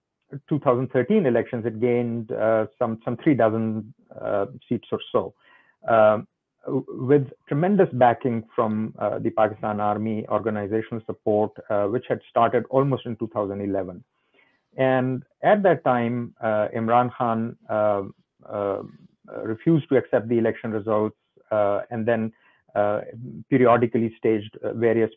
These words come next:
protests, uh, egged on by the, uh, uh, I don't use the term military and I call it army because even though military includes, uh, uh, Air Force and Navy in Pakistani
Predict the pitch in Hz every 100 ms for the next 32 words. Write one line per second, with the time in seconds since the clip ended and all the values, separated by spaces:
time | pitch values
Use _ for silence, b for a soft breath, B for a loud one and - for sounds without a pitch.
0 | - 117 - 110 - _ _ - 110 101
1 | - 131 120 113 107 107 104 104 101 104
2 | 104 104 - 101 95 98 _ _ - -
3 | - - - - - _ _ - 147 175
4 | 143 165 147 151 143 135 143 139 143 123
5 | 117 - 139 131 123 120 123 117 117 110
6 | b b b 135 135 131 120 120 127 135
7 | 117 113 127 120 107 - 113 107 104 101
8 | - 113 104 123 127 131 - 110 107 135
9 | 135 117 110 117 117 135 - 127 127